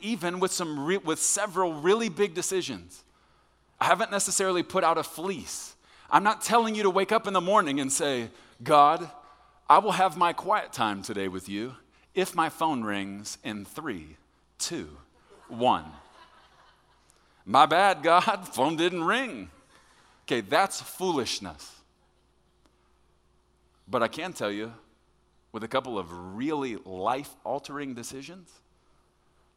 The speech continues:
I have said to the Lord, "God, would you confirm this to me?"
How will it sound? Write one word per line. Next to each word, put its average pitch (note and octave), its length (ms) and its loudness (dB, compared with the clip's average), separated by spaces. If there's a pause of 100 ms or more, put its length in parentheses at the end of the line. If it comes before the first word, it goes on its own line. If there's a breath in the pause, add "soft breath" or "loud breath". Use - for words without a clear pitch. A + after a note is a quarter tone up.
(300)
I A#2+ 100 -4
have A#2 280 -2
said A#2 240 -6
to A2+ 80 -8
the G2+ 100 -8
Lord, G2 280 -12 (2000)
"God, A#2 160 -6
would G#2+ 120 -10
you C3+ 80 -8
confirm A2 500 -12
this C3 220 -16
to D3 120 -18
me?" D3 200 -16